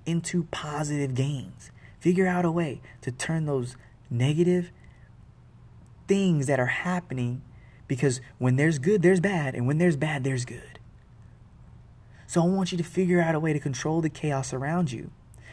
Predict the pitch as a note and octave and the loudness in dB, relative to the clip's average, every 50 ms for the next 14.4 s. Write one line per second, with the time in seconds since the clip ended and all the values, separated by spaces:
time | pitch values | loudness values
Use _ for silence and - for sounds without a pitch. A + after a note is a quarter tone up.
0 | - - - D3 D3 D3 F3+ F#3 E3+ D#3 C#3 - - D#3 E3 F3 D#3 C3+ B2+ B2+ | -20 -8 -4 -2 2 2 4 4 2 2 0 -2 -2 0 2 2 2 2 0 -2
1 | B2 - - - - - - - - - - - - - - D3+ D3+ C#3+ - E3+ | -6 -12 -18 -20 -20 -20 -20 -20 -20 -20 -20 -20 -14 -6 -2 -2 0 0 0 0
2 | F3 E3+ D#3 C#3+ A2+ G#2+ A2+ A#2 B2+ C#3 B2+ C3 B2 B2 B2+ C3 C3+ C#3+ D3+ D3+ | 0 0 0 0 0 0 2 2 0 0 0 -2 -4 -4 -4 -6 -4 -4 -4 -4
3 | - - A#2+ A#2 A2+ - - - - - - - - - - - - - - - | -4 -6 -6 -6 -8 -10 -16 -20 -20 -20 -20 -20 -20 -20 -20 -20 -20 -20 -20 -18
4 | - - D3 G3 A#3+ A#3+ E3 C#3+ A#2 A#2+ C#3 D3+ C3 A#2 C3 A#2 G#2 G#2 - - | -10 -6 -2 0 0 0 0 0 2 2 2 2 0 0 -2 -4 -4 -6 -10 -14
5 | - - - - - - - - - C#3 C#3 B2+ C3 - F3 D#3 E3 D#3+ - - | -18 -20 -20 -20 -20 -20 -20 -8 -6 -6 -6 -6 -6 -4 -2 0 0 0 0 -2
6 | - B2 - - - - - - - - - - - - - - - D3+ B2+ D3+ | -6 -8 -10 -14 -16 -20 -20 -20 -20 -20 -20 -20 -20 -20 -10 -2 -2 0 2 0
7 | - - - B2+ A#2+ A2+ B2+ D#3+ F#3+ F3+ - - C3+ B2 B2 - - - - - | -2 -2 -6 -8 -4 2 4 4 4 4 0 -4 -4 -4 -6 -10 -14 -16 -16 -16
8 | - - - - - - - - - - - - - D3 C#3 C3 B2 A#2 - B2+ | -18 -20 -20 -20 -20 -20 -20 -20 -20 -20 -16 -4 -2 -2 0 0 -2 0 2 2
9 | A#2+ C3+ D3 D3 - - - D2 - - - - - - - - - - - - | 2 2 0 -2 -6 -8 -12 -14 -14 -14 -18 -20 -20 -20 -20 -20 -20 -20 -20 -20
10 | - - - - - - F3+ E3+ - - D#3+ E3 F3 G3+ G3+ F3+ - - F3+ G3+ | -20 -20 -20 -12 -2 0 0 2 2 2 4 6 8 8 6 4 4 2 0 0
11 | A3+ F3+ E3+ C#3+ C3 C3+ C3+ D3+ F#3+ G3+ F#3+ F3+ E3+ - - - C#3+ D#3 G3+ G#3 | 2 2 2 2 2 4 4 6 6 8 6 6 4 2 0 0 0 2 4 4
12 | F3 C#3 B2+ - - - - - C#3 B2 - - F3 G#3 F3+ - C#3+ C3 B2+ B2 | 4 2 2 -4 -12 -10 -4 -4 -2 -2 0 0 0 0 0 -2 -2 0 -2 -2
13 | A#2+ - - - - - - C3+ D3 D#3 C#3+ B2 B2 D#3 F#3 E3 D#3 C3+ E3+ F3+ | -4 -6 -12 -20 -20 -12 -6 -2 0 0 0 0 0 0 -2 -2 -2 0 0 0
14 | F3 D#3 C#3 E3 F3 F3 E3+ D#3+ | 0 0 2 2 2 4 2 0